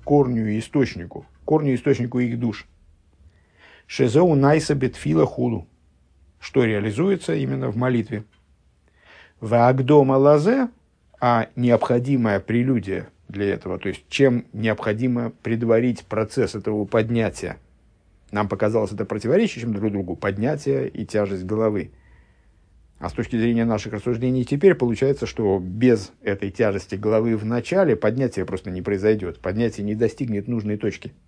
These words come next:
Вообще будет невозможно, наверное. Ну, и если будет в какой-то мере возможно, то не достигнет своего идеала, своей цели.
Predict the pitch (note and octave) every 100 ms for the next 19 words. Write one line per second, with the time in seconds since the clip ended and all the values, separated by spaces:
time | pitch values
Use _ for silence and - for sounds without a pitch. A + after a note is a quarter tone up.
0 | _ _ _ _ _ _ _ _ _ _
1 | _ _ - F#2 - F3 A#2+ - F#2 F2+
2 | G2 F2 F2+ F2+ F#2 E2+ E2+ E2+ G2 C#3
3 | _ _ _ - - - F#2+ F#2+ - F#2+
4 | A2+ G2+ - G#2 C3+ B2+ A#2+ C3 B2 C3
5 | C3+ F#3+ D3 A#2+ C#3+ C#3+ B2 B2 A2 C3
6 | B2 A#2+ B2 _ _ - - G2+ G#2+ A2+
7 | A2 - - G#2 A#2 G#2 F2 - _ _
8 | _ _ _ - _ _ _ _ _ _
9 | _ _ _ _ _ _ _ _ _ _
10 | _ - A#2 A#2 A2+ - B2 F2+